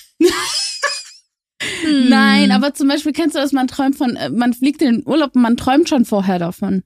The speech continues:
Speaker 1: Ja.
Speaker 2: Und dann denkt man sich so, „Kann ich bitte weiter träumen, damit ich, äh, da bin?“
Speaker 1: Ja.
Speaker 2: Sowas habe ich, wenn richtig Vorfreude da ist.
Speaker 1: Ja, stimmt.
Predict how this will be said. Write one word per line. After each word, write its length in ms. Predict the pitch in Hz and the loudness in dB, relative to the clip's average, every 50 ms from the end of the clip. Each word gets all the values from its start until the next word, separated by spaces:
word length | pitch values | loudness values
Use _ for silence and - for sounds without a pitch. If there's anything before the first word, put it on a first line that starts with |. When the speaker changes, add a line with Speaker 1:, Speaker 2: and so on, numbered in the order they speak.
| _ | _
Speaker 1:
Ja. 520 | - 226 220 214 208 208 202 202 196 202 214 - _ | 2 2 4 4 4 2 2 2 0 0 -2 -4 _
Speaker 2:
Und 80 | - 220 | 0 4
dann 140 | 233 247 233 | 4 4 4
denkt 180 | 247 254 247 | 4 2 2
man 120 | 294 269 240 | 2 2 2
sich 140 | 247 226 | 2 0
so, 120 | - 247 240 | -2 -4 -2
„Kann 180 | - 247 285 | 2 4 4
ich 160 | 285 277 - - | 4 4 2 -2
bitte 260 | 269 - - 285 240 | -4 -2 0 0 2
weiter 360 | 247 254 277 285 294 277 262 | 2 0 0 0 0 -2 -2
träumen, 560 | - - - 254 240 240 240 240 240 254 247 | -4 -2 0 0 2 2 2 2 2 2 2
damit 260 | 226 220 220 226 - | 2 0 0 -2 -2
ich, 300 | 240 233 - - - - | -2 -4 -4 -6 -8 -4
äh, 320 | - 214 220 220 - 113 208 | -2 0 0 0 -2 -2 -2
da 260 | 208 226 226 226 233 | -2 0 0 0 0
bin?“ 480 | 220 214 220 220 226 240 247 262 262 - _ _ | 0 0 0 2 4 4 4 4 2 -2 _ _
Speaker 1:
Ja. 360 | 214 208 208 202 196 196 - - _ _ _ _ _ _ _ _ _ | 0 2 2 2 0 -2 -4 -8 _ _ _ _ _ _ _ _ _
Speaker 2:
Sowas 260 | - 220 226 226 - | 0 2 2 2 2
habe 160 | 208 196 180 175 | 2 2 2 2
ich, 80 | 175 - | 2 4
wenn 200 | 208 196 196 196 | 4 4 2 2
richtig 440 | - 202 254 262 - - 226 196 - | 0 2 2 2 2 2 -2 -4 -2
Vorfreude 640 | - - 214 214 214 - - 180 175 170 165 165 | 0 0 0 0 0 -2 -2 0 0 2 0 0
da 220 | 156 131 143 160 131 | 0 0 0 0 -2
ist. 320 | - 170 175 - - - | -2 -4 -6 -6 -4 0
Speaker 1:
Ja, 180 | 220 214 220 220 | 0 2 2 0
stimmt. 440 | - - - 226 220 208 202 196 | 0 -2 -2 0 0 2 0 0